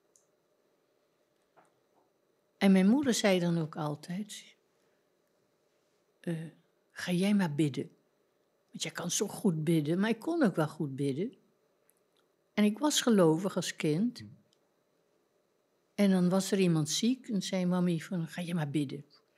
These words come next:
Speaker 1: Voor oom die of oom tante die." En ik, en ik kreeg ook op een of andere manier bewijzen van God. Want we hadden op een gegeven moment een vulkaan die uitbarstte. De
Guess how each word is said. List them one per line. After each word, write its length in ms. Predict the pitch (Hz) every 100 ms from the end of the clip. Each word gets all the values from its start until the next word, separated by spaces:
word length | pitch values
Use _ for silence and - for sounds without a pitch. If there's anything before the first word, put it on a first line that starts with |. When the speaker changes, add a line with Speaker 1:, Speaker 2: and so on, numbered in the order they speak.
| _ _ _ _
Speaker 1:
Voor 260 | - 151
oom 280 | 160 143 143
die 260 | 156 143 151
of 140 | -
oom 280 | 139 139 -
tante 380 | 151 139 - 143
die." 240 | 143 139 _ _ - - - - - -
En 200 | 180 170
ik, 120 | 165 - - _ _ _ _ _ _
en 160 | - 214
ik 120 | 208
kreeg 300 | 214 269 240
ook 340 | 226 190 - - -
op 200 | 214 -
een 180 | 226 208
of 120 | 208
andere 200 | 185 175
manier 180 | 170 151
bewijzen 540 | 165 190 247 262 208
van 180 | - 156
God. 360 | - 147 131 -
Want 520 | 160 180 135 131 - _ - - - _
we 80 | 190
hadden 280 | 196 202 -
op 100 | -
een 60 |
gegeven 340 | - 254 - 208
moment 160 | - -
een 460 | 185 170 160 165 -
vulkaan 720 | - - 185 170 - 226 220 214
die 180 | 190 156
uitbarstte. 680 | 143 135 135 143 - 156 156 _ _ _ _ _ _ _ _ _ _ _
De 840 | 175 160 180 175 170 165 165 160